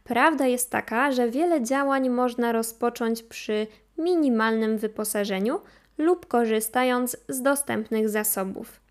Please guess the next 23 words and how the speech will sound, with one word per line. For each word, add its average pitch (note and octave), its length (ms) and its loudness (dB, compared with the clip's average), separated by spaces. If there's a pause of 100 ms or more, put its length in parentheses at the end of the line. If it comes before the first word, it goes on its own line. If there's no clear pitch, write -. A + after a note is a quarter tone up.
(580)
Weź B3+ 240 2 (360)
Zwykłe G3+ 500 0
leginsy C4 500 0
z - 140 -4
szafy - 380 -4 (100)
nie B3 240 0
muszą B3+ 420 2
być G3 160 -4
markowe. G3 580 -2 (300)
Na B3 100 2
siłowni C4+ 500 0
i A#3+ 40 -8
tak C#4 400 -4
nikt A#3+ 360 -4
na G#3+ 180 -2
to G#3+ 100 -4
nie G#3 140 0
patrzy. - 500 -8 (380)
Jeżeli A#3+ 480 4
nie A3+ 240 4
masz D#4 360 -4
stanika B3 540 -2
sportowego, G#3+ 720 0